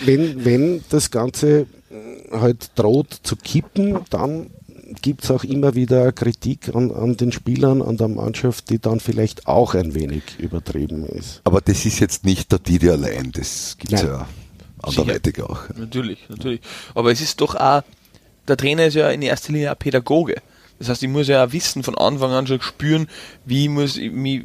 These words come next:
Speaker 3: auf diese verschiedenen Spielertypen einlassen. Wie kann ich das Beste aus jedem herausholen? Und eben, wenn man dann sagt, okay, da fallen dann vielleicht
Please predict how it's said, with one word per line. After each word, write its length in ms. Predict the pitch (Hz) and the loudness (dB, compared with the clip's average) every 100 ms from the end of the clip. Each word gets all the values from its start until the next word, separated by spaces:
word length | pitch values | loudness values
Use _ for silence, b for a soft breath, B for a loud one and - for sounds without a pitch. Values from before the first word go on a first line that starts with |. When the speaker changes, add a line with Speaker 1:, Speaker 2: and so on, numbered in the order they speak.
| - | -8
Speaker 3:
auf 140 | - - | -8 -8
diese 280 | 135 123 131 | -8 -6 -6
verschiedenen 460 | 120 151 147 143 | -2 0 2 0
Spielertypen 1080 | 131 - 151 139 - _ - 208 - 156 165 b b b | -4 -2 2 2 -2 _ 0 0 0 -6 -8 b b b
einlassen. 580 | - 123 117 110 - - - _ _ - | 0 2 2 0 -4 -14 -20 _ _ -8
Wie 120 | 131 | 0
kann 220 | 135 127 | 2 2
ich 280 | 135 135 139 b b b | 2 2 0 b b b
das 100 | - | -8
Beste 400 | - 120 - - | -2 -2 -2 0
aus 100 | 147 | 0
jedem 200 | 135 135 | -2 -4
herausholen? 500 | 147 160 240 - 104 B B B B B B | -2 -2 -2 -4 -8 B B B B B B
Und 640 | - 120 120 117 113 113 - _ _ _ _ _ _ _ _ _ _ _ _ - | -2 0 2 0 -2 -6 -10 _ _ _ _ _ _ _ _ _ _ _ _ -8
eben, 340 | - 139 139 113 | -6 -4 -2 0
wenn 100 | 113 | 2
man 120 | 131 | 2
dann 180 | 131 139 | 0 0
sagt, 300 | - 135 - | 0 0 0
okay, 140 | - | -2
da 80 | 131 | -2
fallen 240 | - 120 | 2 2
dann 140 | 127 127 | 2 -2
vielleicht 420 | 131 123 - - | 0 0 0 -6